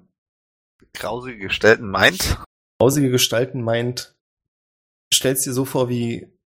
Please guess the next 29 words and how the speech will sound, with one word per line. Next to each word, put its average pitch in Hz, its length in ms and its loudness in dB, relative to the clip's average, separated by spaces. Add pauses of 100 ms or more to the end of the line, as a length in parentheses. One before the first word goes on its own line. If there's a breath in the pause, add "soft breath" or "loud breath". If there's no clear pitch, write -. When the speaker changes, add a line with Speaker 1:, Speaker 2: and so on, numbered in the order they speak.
Speaker 2:
manche 123 240 0
Darstellungen 113 680 0
vom 107 340 -2
Teufel, 117 400 0
so 104 380 -4 (920)
Pferde, 131 280 4
also 110 180 -2
ein 120 60 -2
Unterkörper 127 460 2
von 110 140 -2
einer 110 120 0
Ziege, 175 580 0 (520)
dann 113 400 2
rot 123 280 4
gefärbter, 120 920 0
muskulöser 123 640 4
Oberkörper 143 600 0
und 113 360 -4
lange 117 280 4
spitze 110 400 0
Hörner. 113 540 4 (920)
Und 120 100 2
ein 117 140 6
etwas 113 560 2 (400)
stupide 131 440 2
dreinblickender 107 580 2
Blick 107 200 0
mit - 140 -18
Ziegenaugen. 117 800 2